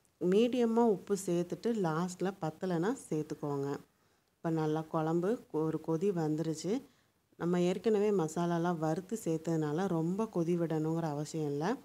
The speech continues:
ஒரு அஞ்சு நிமிஷம் கொதிச்சுன்னா போதும். இப்போ மல்லித்தழைகளை தூவிட்டு சர்வ் பண்ண வேண்டியதுதான். நல்லா மணக்க மணக்க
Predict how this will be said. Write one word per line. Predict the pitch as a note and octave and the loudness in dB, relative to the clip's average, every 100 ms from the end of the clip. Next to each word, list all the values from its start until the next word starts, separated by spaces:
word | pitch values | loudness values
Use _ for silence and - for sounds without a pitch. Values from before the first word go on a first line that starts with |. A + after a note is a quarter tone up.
| _ _ _ _ - | _ _ _ _ -6
ஒரு | E3 | -2
அஞ்சு | E3 E3 F3 | 0 2 2
நிமிஷம் | E3 E3 G#3+ G3+ | -2 -2 -4 -2
கொதிச்சுன்னா | E3+ D#3+ E3+ E3 F3+ G3 | -4 -4 -4 -2 -4 -6
போதும். | D3+ D3+ D#3 C4 E4+ _ _ - | -6 -4 -2 -2 -4 _ _ -12
இப்போ | E3 - A#3+ | -8 -2 -2
மல்லித்தழைகளை | F3+ D3 D3 G3+ G3+ F3+ D#3+ D#3 | 0 -2 -2 -2 -2 -2 -2 -4
தூவிட்டு | D#3 E3 E3 D#3+ A#3 - _ _ _ - | -6 -6 -6 -4 -4 -6 _ _ _ -4
சர்வ் | E3+ F3+ | -2 0
பண்ண | F3+ E3 D#3 | -2 -2 0
வேண்டியதுதான். | D3+ D3 D3+ D#3 A3 - _ _ _ | -2 -4 -4 -4 -4 -8 _ _ _
நல்லா | D#3+ E3+ F#3 | -2 0 0
மணக்க | E3+ D3+ D#3 F3 A3 | 0 0 -2 -2 0
மணக்க | G3 F3 E3+ A3+ | 2 0 -2 -4